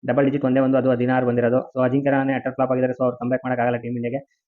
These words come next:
ಆದ್ರೆ ಚೇತೇಶ್ವರ್ ಪೂಜಾರ ಕಂಟಿನ್ಯೂಸ್ ಆಗಿ ಸೆಂಚುರೀಸ್ ಹೊಡಿತಾ ಇದ್ದಾರೆ. So ಅವ್ರ ಆವರೇಜ್ above ಸಿಕ್ಸ್ಟಿ ತನಕ ತಗೊಂಡೋಗ್ಬಿಟ್ಟಿದ್ದಾರೆ. But ಅವ್ರನ್ನೂ ಕೂಡ ಕನ್ಸಿಡರ್ ಮಾಡ್ತಾರೋ ಇಲ್ವೋ ಗೊತ್ತಿಲ್ಲ. ಯಾಕಂದ್ರೆ ಈಗ ಸರ್ಫರಾಜ್ ಖಾನ್, ರಜತ್ ಪಟಿದಾರ್‌ನ ಟೀಮಲ್ಲಿ already ಸೆಲೆಕ್ಟೆಡ್ ಇಟ್ಕೊಂಡಿದ್ದಾರೆ. So ಅವ್ರನ್ನ ಥರ್ಡ್ ಟೆಸ್ಟ್‌ಗೂ ಕೂಡ, ಆ, ಸ್ಕ್ವಾಡ್ ಅನೌನ್ಸ್ ಆದ್ರೆ ರಿಟರ್ನ್ ಮಾಡ್ಲೇಬೇಕಾಗುತ್ತೆ. ಯಾಕಂದ್ರೆ ಅವ್ರಿಗೆ ಒಬ್ರಿಗೆ ಆಡಿಸಿದ್ದಾರೆ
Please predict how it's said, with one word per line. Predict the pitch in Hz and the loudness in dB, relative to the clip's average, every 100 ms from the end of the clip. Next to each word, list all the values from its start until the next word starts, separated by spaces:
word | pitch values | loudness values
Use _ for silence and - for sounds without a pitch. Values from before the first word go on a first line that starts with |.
| - | -6
ಆದ್ರೆ | 139 147 | -2 0
ಚೇತೇಶ್ವರ್ | 151 156 165 160 147 | 0 2 2 0 0
ಪೂಜಾರ | 151 151 147 | 2 2 2
ಕಂಟಿನ್ಯೂಸ್ | 139 135 143 139 | 0 -2 -2 -2
ಆಗಿ | 139 139 | 0 0
ಸೆಂಚುರೀಸ್ | 143 135 139 139 139 | 0 -2 0 2 2
ಹೊಡಿತಾ | 131 127 135 | 0 0 0
ಇದ್ದಾರೆ. | 127 131 | 0 -2
So | - _ _ 127 | -4 _ _ 0
ಅವ್ರ | 123 | 2
ಆವರೇಜ್ | 127 139 123 | 2 2 2
above | 123 135 | 0 -2
ಸಿಕ್ಸ್ಟಿ | 123 143 | -4 0
ತನಕ | 135 131 | 0 2
ತಗೊಂಡೋಗ್ಬಿಟ್ಟಿದ್ದಾರೆ. | 127 127 123 123 123 156 _ _ 123 | 0 0 0 0 -2 -4 _ _ 0
But | 127 | 2
ಅವ್ರನ್ನೂ | 135 151 | 2 2
ಕೂಡ | 151 147 147 | 2 2 2
ಕನ್ಸಿಡರ್ | 139 143 139 | 2 2 2
ಮಾಡ್ತಾರೋ | 135 135 135 | 2 2 2
ಇಲ್ವೋ | 135 | 2
ಗೊತ್ತಿಲ್ಲ. | 127 143 131 | 2 2 0
ಯಾಕಂದ್ರೆ | 127 135 | 0 -2
ಈಗ | 127 | -2
ಸರ್ಫರಾಜ್ | 123 - 135 | -4 -2 -2
ಖಾನ್, | 135 131 131 | -2 -4 -4
ರಜತ್ | 123 123 | -4 -6
ಪಟಿದಾರ್‌ನ | - 123 120 120 | -4 0 0 -2
ಟೀಮಲ್ಲಿ | 123 127 123 | -2 0 0
already | 110 120 127 | 0 2 0
ಸೆಲೆಕ್ಟೆಡ್ | 135 123 - 127 | 0 -4 -4 -4
ಇಟ್ಕೊಂಡಿದ್ದಾರೆ. | 117 135 127 123 | -4 -4 0 0
So | 139 - _ - | 0 -6 _ -2
ಅವ್ರನ್ನ | 135 135 131 135 - - | 2 2 2 0 -4 0
ಥರ್ಡ್ | 139 139 | 0 0
ಟೆಸ್ಟ್‌ಗೂ | 135 143 | -2 -2
ಕೂಡ, | 143 139 143 147 - | 0 0 0 -4 -6
ಆ, | 127 | -6
ಸ್ಕ್ವಾಡ್ | - 131 | 0 2
ಅನೌನ್ಸ್ | 139 135 131 | 2 2 0
ಆದ್ರೆ | 127 131 | 0 0
ರಿಟರ್ನ್ | 127 135 | 0 0
ಮಾಡ್ಲೇಬೇಕಾಗುತ್ತೆ. | 120 123 123 123 117 | 0 0 0 0 -2
ಯಾಕಂದ್ರೆ | 123 135 | -2 0
ಅವ್ರಿಗೆ | 127 117 120 120 | 0 0 -2 0
ಒಬ್ರಿಗೆ | 127 135 | 2 2
ಆಡಿಸಿದ್ದಾರೆ | 135 143 135 143 | 0 2 2 0